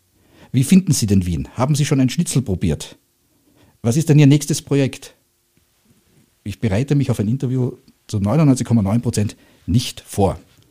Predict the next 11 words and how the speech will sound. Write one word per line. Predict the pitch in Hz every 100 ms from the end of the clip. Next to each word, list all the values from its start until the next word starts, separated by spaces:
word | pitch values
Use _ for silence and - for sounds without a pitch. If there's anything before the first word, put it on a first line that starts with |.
| _ _ _ -
Ich | 82 131
will | 135
diesen | 101
Menschen | 92 92 -
dort | 65 - _
kennenlernen | - 117 139 113 120 214 240 - - - - _ _ _ _
und | 101
ich | 98
will | 131
neugierig | 117 123 113 85
sein. | - - 71